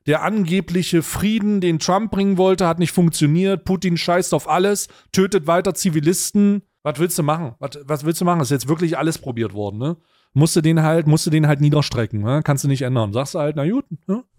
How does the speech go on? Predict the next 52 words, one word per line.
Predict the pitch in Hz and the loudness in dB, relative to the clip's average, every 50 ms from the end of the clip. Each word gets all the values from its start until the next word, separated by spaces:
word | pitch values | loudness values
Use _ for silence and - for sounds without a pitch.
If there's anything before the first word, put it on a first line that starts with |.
| _ _ - - - - - - - | _ _ -20 -20 -20 -20 -20 -12 -4
Merz | - 143 156 190 240 269 - | -2 0 2 2 2 0 -2
hatte | 247 220 226 196 | -2 -2 -2 0
der | 190 185 | 0 0
Ukraine | 185 190 - 185 180 185 208 220 196 | -2 -2 -2 -2 -2 -2 -2 -2 -2
gestern | 175 185 180 - 190 170 | -2 -2 -4 -4 -6 -4
Taurus-Lieferungen | 165 170 170 190 214 202 - 196 196 190 - 196 185 175 165 | -2 0 0 0 0 -2 -2 -4 -6 -4 -4 -2 -2 -2 -4
in | 151 | -6
Absprache | 156 160 - - - 170 160 160 156 165 | -6 -8 -8 -8 -8 -6 -4 -4 -2 -2
mit | 160 147 | -2 -2
den | 151 143 | -2 -2
Verbündeten | - 147 127 131 139 143 160 160 - | -2 -4 -2 -2 -2 -4 -4 -4 -4
in | 151 131 117 | -4 -4 -2
Aussicht | 110 113 117 - 147 - | -2 -4 -2 -4 -4 -4
gestellt | - 151 - - 139 139 131 | -4 -4 -2 0 0 0 0
und | 135 127 | -2 -4
argumentiert, | 127 123 127 127 123 120 117 - - 165 196 208 202 | -4 -4 -2 -2 -2 -2 -4 -4 -4 -4 -4 -4 -4
die | 170 156 | -6 -8
ukrainische | 143 - - 131 127 139 165 160 - 170 | -8 -6 -6 -6 -6 -4 -4 -6 -6 -8
Armee | - 127 131 127 143 | -8 -6 -4 -4 -2
müsse | 160 160 151 - 156 | -2 -2 -2 -2 -4
nach | 135 127 113 | -6 -6 -8
drei | - 117 110 107 131 | -10 -8 -6 -6 -4
Jahren | 165 160 139 147 160 170 | -4 -4 -4 -4 -4 -6
Krieg | - - 165 170 170 | -8 -8 -10 -10 -4
gegen | - 147 143 | -2 -2 0
Russland | 131 120 147 - - 165 165 175 | 0 0 -2 -2 -4 -6 -6 -6
aus | - 135 - | -6 -6 -4
der | 160 135 | -4 -4
Defensive | 143 139 156 143 131 143 139 127 | -2 -2 -2 -2 -2 -2 -4 -4
kommen. | - - 113 107 107 104 - _ _ - | -4 -4 -6 -6 -6 -10 -14 _ _ -10
Ist | 131 - - | -10 -10 -6
true. | - - 196 139 - _ _ _ _ | -2 -2 -2 -2 -2 _ _ _ _
Als | - 131 131 - | -6 -4 -2 -2
Option | 143 - - 160 160 190 196 | -4 -2 0 0 2 2 2
nannte | 185 175 170 175 170 | 0 -2 -2 -2 -2
Merz | 160 147 151 170 - - | 0 0 -2 -2 -4 -4
in | 170 | -4
der | 160 156 147 | -4 -2 -2
A | 139 147 | -2 -2
R | 151 | -2
D | 143 143 143 | 0 -2 -2
die | 151 170 156 | -2 -4 -6
Zerstörung | - 175 151 - - 139 135 131 151 165 | -4 -4 -4 -2 0 0 0 0 0 -2
der | 165 147 | -2 -2
wichtigsten | 127 131 - - 156 - - 165 | -4 -6 -8 -8 -8 -6 -6 -4
Landverbindungen | 151 127 131 123 - 156 131 143 151 156 160 | -4 -4 -4 -4 -4 -4 -4 -4 -4 -4 -4
zwischen | 160 - 160 - 165 | -4 -6 -8 -6 -4
Russland | 135 120 123 - - 131 131 147 | -4 -4 -4 -4 -6 -8 -8 -8
und | 139 | -8
der | 139 127 | -8 -6
Halbinsel | 113 117 117 117 - 123 127 131 135 | -4 -4 -6 -6 -6 -6 -6 -6 -4
Krim. | - - 175 143 110 | -2 -2 0 -2 -2